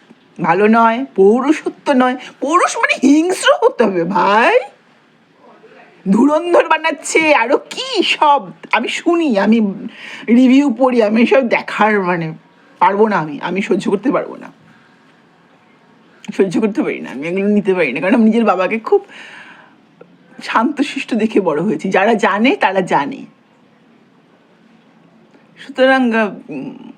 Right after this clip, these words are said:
পুরুষকে ওই রকম, উম, হিংস্র মানেই পুরুষ, আহ, দয়া মায়াহীন, পুরুষ দর্দ, মর্দ কা দর্দ নেই হতা,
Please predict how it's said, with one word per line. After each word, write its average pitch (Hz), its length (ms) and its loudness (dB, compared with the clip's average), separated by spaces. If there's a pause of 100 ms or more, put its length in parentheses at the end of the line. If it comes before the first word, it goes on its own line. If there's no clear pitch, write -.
(500)
পুরুষকে 311 640 0
ওই 254 160 2
রকম, 233 440 2 (840)
উম, 123 680 -12 (960)
হিংস্র 302 520 0
মানেই 254 400 2
পুরুষ, 214 480 -2 (1400)
আহ, 147 460 -8 (1600)
দয়া 214 400 2
মায়াহীন, 196 1120 0
পুরুষ 262 360 -2
দর্দ, - 460 -2
মর্দ 220 480 0
কা 247 60 2
দর্দ 240 300 0
নেই 240 240 2
হতা, - 360 -6